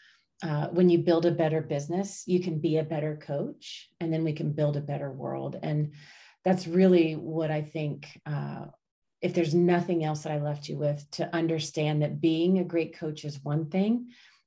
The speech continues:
having a coaching business is different. Don't come to resent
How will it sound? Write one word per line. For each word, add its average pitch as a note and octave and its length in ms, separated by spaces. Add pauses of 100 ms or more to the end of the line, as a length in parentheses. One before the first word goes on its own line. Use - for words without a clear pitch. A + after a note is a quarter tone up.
(100)
having E3+ 500
a D#3+ 80
coaching D#3+ 500
business D3+ 580
is D3+ 220
different. F#3+ 600 (600)
Don't F3+ 320
come G3+ 280
to F#3 160
resent E3 720